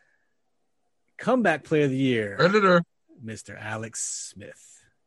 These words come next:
Speaker 1: No argument there. Although he did get forty-nine out of fifty. I don't know who that one other vote was for. I would be, I'm dying to know who that one other vote was for.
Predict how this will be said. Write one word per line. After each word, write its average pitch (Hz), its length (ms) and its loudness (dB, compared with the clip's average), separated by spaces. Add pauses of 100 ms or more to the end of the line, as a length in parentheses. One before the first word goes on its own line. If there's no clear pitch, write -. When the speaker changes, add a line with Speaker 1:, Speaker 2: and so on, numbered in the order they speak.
(360)
Speaker 1:
No 127 280 0
argument 110 440 -2
there. 104 260 -10
Although 147 240 0
he 160 100 4
did 180 180 8
get 156 160 0
forty-nine 151 420 0
out 143 140 0
of 123 160 -2
fifty. 160 420 -2 (300)
I 131 80 0
don't 151 140 4
know 151 120 4
who 147 80 4
that 135 160 2
one 131 180 -4
other 123 180 -2
vote 117 240 -4
was 110 140 -8
for. 127 360 -2
I 120 100 -8
would 107 180 -6
be, 110 120 -10
I'm 123 160 -6
dying 120 340 -2
to 113 100 -8
know 117 180 -4
who 113 100 -4
that 107 160 -8
one 110 140 -10
other 107 120 -8
vote 104 200 -12
was 98 140 -20
for. 104 360 -18